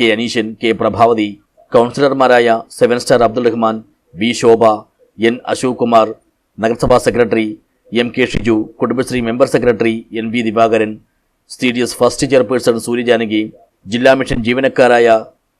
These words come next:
അഖിൽ രാജ്, പി കെ നിമിഷ, കെ ജിജി, ജെനി രാജ്,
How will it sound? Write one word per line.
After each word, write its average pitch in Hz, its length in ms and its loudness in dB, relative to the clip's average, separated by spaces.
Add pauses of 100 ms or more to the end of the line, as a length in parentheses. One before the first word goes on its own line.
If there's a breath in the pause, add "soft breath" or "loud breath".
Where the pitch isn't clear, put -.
അഖിൽ 117 320 0
രാജ്, 113 220 4 (500)
പി 123 220 -2
കെ 127 60 2
നിമിഷ, 120 280 -2 (640)
കെ 123 100 0
ജിജി, 117 380 -6 (420)
ജെനി 123 340 -4
രാജ്, 117 320 2